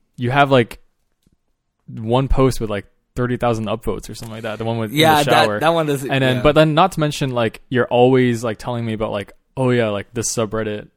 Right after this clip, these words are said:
Speaker 1: I discovered and this subreddit I'm part of, and I know you're very active on there, and I feel like you
Speaker 2: I'm
Speaker 1: enjoy
Speaker 2: giving
Speaker 1: it
Speaker 2: you the
Speaker 1: more
Speaker 2: point.
Speaker 1: than
Speaker 2: You got the point for sure.
Speaker 1: Yeah.
Speaker 2: Reddit's the main one for sure. That's, like, ninety percent of my time.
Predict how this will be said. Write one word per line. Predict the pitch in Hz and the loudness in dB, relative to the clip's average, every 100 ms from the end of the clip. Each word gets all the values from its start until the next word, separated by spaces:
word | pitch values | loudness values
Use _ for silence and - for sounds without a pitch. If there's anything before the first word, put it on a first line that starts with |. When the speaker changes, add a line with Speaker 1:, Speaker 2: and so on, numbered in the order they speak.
| _ | _
Speaker 1:
I | 120 | -18
discovered | 110 - 120 110 107 | -16 -16 -14 -10 -10
and | 104 | -8
this | 110 - | -8 -8
subreddit | 110 110 107 | -4 -4 -6
I'm | 107 | -6
part | 117 110 | -6 -6
of, | 107 110 - | -8 -10 -14
and | 117 113 | -12 -8
I | 107 | -4
know | 120 | 0
you're | 117 | 0
very | 110 107 | -2 -4
active | 104 - 113 | -8 -10 -12
on | 113 | -10
there, | 113 110 113 _ _ _ _ _ _ - | -10 -10 -12 _ _ _ _ _ _ -8
and | 110 107 104 104 | -6 -4 -6 -4
I | 139 | -4
feel | 160 | 2
like | 285 | 2
you | 190 | 4
Speaker 2:
I'm | 175 | 4
Speaker 1:
enjoy | 160 185 | 6 8
Speaker 2:
giving | 208 202 | 8 8
Speaker 1:
it | |
Speaker 2:
you | 190 | 4
the | 131 | 4
Speaker 1:
more | 165 | 0
Speaker 2:
point. | 131 | 0
Speaker 1:
than | 120 117 - _ _ | -2 -8 -14 _ _
Speaker 2:
You | 143 | -2
got | 151 151 | -2 0
the | 139 | -2
point | 143 123 | -2 -2
for | - | -6
sure. | 117 131 104 | -8 -6 -2
Speaker 1:
Yeah. | 120 107 113 - - | -2 -2 -8 -20 -12
Speaker 2:
Reddit's | 131 139 175 - | -2 0 0 0
the | 147 | -2
main | 135 143 143 | 0 -2 0
one | 131 127 123 | 0 0 -2
for | - 131 | -4 -4
sure. | 113 - 127 120 | -2 -2 -2 -2
That's, | 117 127 | -6 -4
like, | 143 120 110 | -4 -4 -6
ninety | 120 113 123 127 131 127 | -16 -12 -6 -6 -4 -6
percent | 123 117 123 | -6 -6 -6
of | |
my | 120 117 | -6 -8
time. | - 113 113 120 | -8 -8 -8 -12